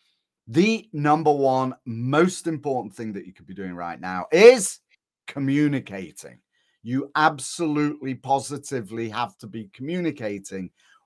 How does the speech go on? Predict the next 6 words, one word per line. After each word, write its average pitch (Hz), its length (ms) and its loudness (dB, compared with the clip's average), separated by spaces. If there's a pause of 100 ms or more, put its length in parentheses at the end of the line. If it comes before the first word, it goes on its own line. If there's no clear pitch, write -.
with 139 540 0 (140)
your 117 640 0 (400)
audience 139 560 6
and 104 200 -10
with 131 360 -2
your 110 440 -2